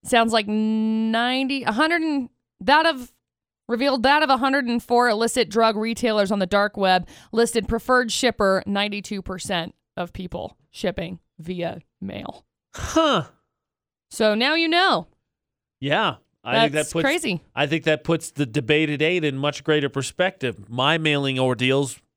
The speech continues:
Speaker 2: not that crazy.
Speaker 1: Still not smart.
Speaker 2: I wouldn't mail ten million dollars worth of meth. How did that not, how does that fall through the system?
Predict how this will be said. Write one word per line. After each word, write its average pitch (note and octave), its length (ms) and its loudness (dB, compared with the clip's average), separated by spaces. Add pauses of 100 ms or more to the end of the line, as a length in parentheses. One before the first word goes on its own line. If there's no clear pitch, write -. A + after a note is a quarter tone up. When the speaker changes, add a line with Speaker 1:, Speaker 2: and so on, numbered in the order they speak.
(360)
Speaker 2:
not B2 320 -8
that E3 180 -4
crazy. F3+ 480 -8
Speaker 1:
Still C4+ 160 -6
not C4 240 -10
smart. A3+ 340 -10 (1000)
Speaker 2:
I A#2+ 60 -8
wouldn't B2+ 260 -8
mail D3 260 0 (140)
ten D3+ 220 -2
million D3+ 220 -2
dollars D3+ 240 2
worth D#3+ 160 -2
of A#2+ 80 -8
meth. D#3+ 540 -4 (1700)
How D4 100 2
did G#4+ 120 0
that G#4 120 0
not, B3+ 160 0
how B3 160 0
does E4 120 -4
that G3+ 180 0
fall D#3 220 0
through C3 160 2
the A#2+ 80 -6
system? G2+ 440 -8